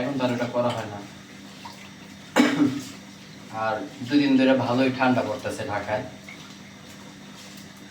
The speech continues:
গতকালকে প্রায় কয়টা বাজে, পৌনে এগারোটা বা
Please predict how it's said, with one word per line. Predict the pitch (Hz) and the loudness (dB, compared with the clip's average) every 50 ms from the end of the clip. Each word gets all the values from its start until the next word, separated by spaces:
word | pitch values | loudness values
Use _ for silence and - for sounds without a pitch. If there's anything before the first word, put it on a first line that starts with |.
| - - - - - - - - - - - - - - - - - - - 117 | -18 -18 -18 -18 -18 -18 -18 -18 -18 -18 -18 -18 -18 -18 -18 -18 -18 -14 -6 -4
গতকালকে | 117 113 135 131 131 135 131 131 123 135 135 135 135 135 135 135 135 135 135 - - - - | -2 0 0 0 2 2 0 0 0 0 2 2 4 6 6 4 4 2 -2 -8 -10 -4 2
প্রায় | 131 123 120 120 120 120 117 117 113 - - - - - - - - - - - - - - | 4 6 6 6 4 4 2 -2 -4 -8 -10 -12 -14 -14 -16 -16 -18 -18 -18 -18 -18 -8 0
কয়টা | - 98 98 98 - - | 2 4 4 4 4 2
বাজে, | - - - - 101 101 98 95 98 - - - - - - - - - | 2 2 0 -2 -6 -8 -8 -8 -10 -12 -14 -14 -18 -18 -18 -18 -8 0
পৌনে | 170 165 160 165 165 165 160 | 0 2 6 6 8 8 8
এগারোটা | 160 165 160 160 151 151 151 147 | 8 8 6 6 6 4 6 6
বা | 147 | 6